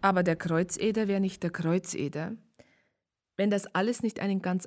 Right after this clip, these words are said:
anderen Gang gegangen wäre, als behördlich vorgesehen. Er hat den Buben nämlich wieder nach Hause gebracht,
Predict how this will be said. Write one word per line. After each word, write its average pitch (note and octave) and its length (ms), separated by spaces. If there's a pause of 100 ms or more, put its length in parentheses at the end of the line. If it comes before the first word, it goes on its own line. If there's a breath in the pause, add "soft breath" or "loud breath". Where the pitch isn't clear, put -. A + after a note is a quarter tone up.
anderen G#3 480
Gang F3 260
gegangen F#3 560
wäre, F#3 360
als E3 220
behördlich E3+ 560
vorgesehen. C3+ 920 (1200 soft breath)
Er G#3+ 140
hat A3 140
den A3 120
Buben A#3+ 320
nämlich G#3 360
wieder F#3 140
nach D#3+ 220
Hause G3+ 260
gebracht, - 680